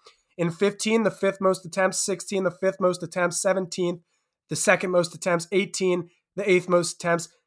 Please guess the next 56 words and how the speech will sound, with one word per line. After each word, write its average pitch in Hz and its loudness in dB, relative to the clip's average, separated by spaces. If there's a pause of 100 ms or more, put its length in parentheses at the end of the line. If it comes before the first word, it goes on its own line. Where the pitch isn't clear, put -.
(140)
And 165 -2
this 196 0
season, 185 0
they're 175 2
on 170 4
pace 170 -4
for - -10
four 170 0
hundred 156 -2
seventy, 160 0
which 147 -6
would 160 -8
also 160 -2
place 151 -6
them 143 -6
top 147 -4
ten. 175 0 (280)
The 196 -6
only 202 4
other 190 6
team 190 -2
in 180 2
that 165 2
top 170 0
ten, 180 4 (280)
the 160 -4
Houston 170 -2
Rockets. 147 0 (320)
In 190 -6
two 247 0
thousand 226 6
eighteen, 240 0 (480)
Tobias 240 2
Harris 247 2
was 226 -6
top 240 0
thirty 233 2
in 190 2
the 190 2
N 208 8
B 208 0
A 226 2 (140)
as 190 2
a 190 -6
pick-and-roll 214 0
ball 220 6
handler 170 2 (280)
in 185 -4
scoring 214 2
points 208 2
per 185 -2
game. 214 2
He 202 4
also 214 2
shot 202 4
almost 190 4